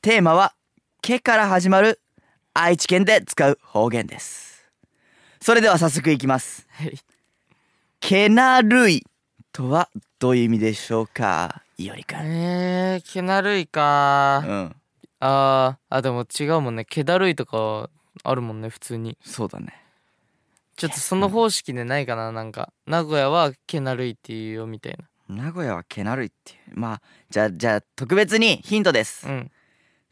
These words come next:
Speaker 1: 例えば、例題、例文を出すと、「あんた、宝くじ当たったんだって？けなりいね」みたいに使う。
Speaker 2: え？
Speaker 1: さあ。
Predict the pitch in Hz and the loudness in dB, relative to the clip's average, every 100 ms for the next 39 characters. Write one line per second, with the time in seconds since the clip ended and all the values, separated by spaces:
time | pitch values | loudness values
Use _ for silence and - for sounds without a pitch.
0 | 143 190 202 170 110 127 185 196 190 180 | -6 2 4 4 2 2 4 4 6 4
1 | 160 _ _ - 147 196 175 175 165 156 | 2 _ _ -4 2 2 2 2 2 0
2 | - 139 113 - _ _ _ _ _ - | 2 2 2 -2 _ _ _ _ _ 0
3 | 220 359 - 135 - - _ - 143 277 | 2 2 2 0 0 -6 _ -12 -2 0
4 | 311 247 165 123 120 220 - 262 202 156 | 2 2 2 2 2 0 4 4 4 4
5 | 156 190 277 _ _ _ _ _ _ - | 2 2 0 _ _ _ _ _ _ -2
6 | 139 190 226 240 220 185 196 151 110 - | 2 4 6 6 6 6 6 2 -2 -6
7 | _ _ _ - 107 127 127 113 - - | _ _ _ -10 -6 -4 -4 -6 -12 -18
8 | _ _ _ _ _ 151 170 269 - 117 | _ _ _ _ _ -2 -2 -6 -8 -4
9 | - | -4